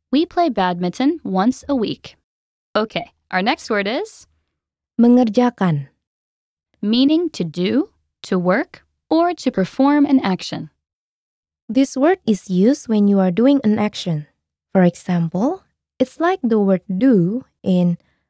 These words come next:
Speaker 2: I do homework every day.
Speaker 1: Is this also formal Indonesian?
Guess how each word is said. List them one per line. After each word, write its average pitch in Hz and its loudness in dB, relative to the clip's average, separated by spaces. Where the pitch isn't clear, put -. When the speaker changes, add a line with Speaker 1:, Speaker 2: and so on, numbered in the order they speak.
Speaker 2:
I 240 4
do 320 2
homework 196 0
every 202 0
day. 202 -2
Speaker 1:
Is 254 0
this - -4
also 269 -2
formal 202 -2
Indonesian? 185 -2